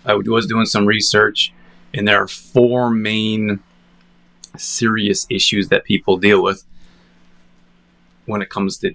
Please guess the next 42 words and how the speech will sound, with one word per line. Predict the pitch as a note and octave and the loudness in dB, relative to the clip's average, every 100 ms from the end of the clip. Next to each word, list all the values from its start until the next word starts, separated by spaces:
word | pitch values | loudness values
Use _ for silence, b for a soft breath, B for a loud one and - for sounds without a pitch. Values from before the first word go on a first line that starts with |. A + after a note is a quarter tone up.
| - | 0
dis-ease | A#2 G2 - G#2+ G2 F#2 | 0 0 -2 0 0 -2
in | F2+ F#2+ | -4 -4
your | F2+ | -4
body. | - F#2 F2+ | 0 0 0
Of | E2+ - | -6 -6
course, | - F#2 - - - | -2 -2 -2 -6 -6
most | F#2+ F#2 | -4 -2
of | F#2 | 0
us | F2+ - | 0 0
know | F#2 F2+ | 0 2
people | F#2+ F#2 F#2 | 0 -2 0
that | F2 | 0
have, | E2+ - - - | -2 -10 -16 -2
ha-, | G2+ - - | -2 -2 0
have | G#2 G2 G2 | 2 2 -2
or | G2 | -2
are | G2 G2 | 0 -2
dealing | G2 F#2+ | -4 -4
with | F#2 E2+ | -4 -8
cancer | G2 F#2 - A2+ - b b b | -8 -8 -8 -10 -10 b b b
on | G2 | -6
some | F#2+ A#2+ A#2+ | -2 2 4
level, | B2 B2 A#2+ | 2 2 -2
so | A#2 G2+ | 0 0
we | F#2+ | 0
have | F#2 - | -2 -2
to | |
suppress | - - - G2 - | -4 -4 0 0 0
those | - G2 | -4 -6
cancer | - G#2 G2 - | -2 -2 -2 -2
cells, | G2+ F#2+ G2 b b b b - | 0 -2 -4 b b b b -8
'cause | G2 | -2
I | G2 | -2
think | - G2+ - - - | 0 -4 -6 -16 -4
that's | F#2+ - | -2 -2
the | - | -8
biggest | - F#2+ F#2+ - | -2 -2 -2 -4
one. | - | -4
It's | F#2 - | -4 -2
about | F2+ - | -2 -4
forty | - G#2 G2 - | 0 2 2 -2
percent | - - - F2+ - | -4 -2 0 -2 -6